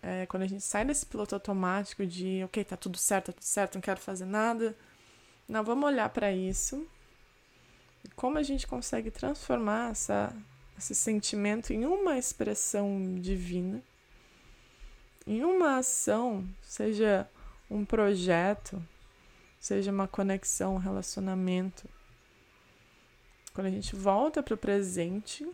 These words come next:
faz esse check-in emocional. "Não, não é alinhado pra mim, pra eu falar algo assim pra essa pessoa. Não é algo que vai me fazer bem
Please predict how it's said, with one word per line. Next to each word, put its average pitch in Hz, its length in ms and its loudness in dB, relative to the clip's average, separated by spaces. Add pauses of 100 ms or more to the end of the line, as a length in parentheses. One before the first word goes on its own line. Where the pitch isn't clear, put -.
faz 190 340 -2
esse - 200 -2
check-in 196 440 -4
emocional. 202 580 -2 (1040)
"Não, 185 160 4
não 185 120 2
é 190 80 4
alinhado 180 380 0
pra 185 200 -4
mim, 170 340 -4
pra 180 140 -2
eu 180 40 0
falar 175 280 0
algo 165 340 0
assim 175 380 0
pra 196 100 -2
essa 180 160 -2
pessoa. 180 460 -6 (1500)
Não 180 380 2
é 170 480 0 (420)
algo 185 380 6
que - 180 -4
vai 180 380 6
me 190 120 2
fazer 175 420 2
bem 165 560 0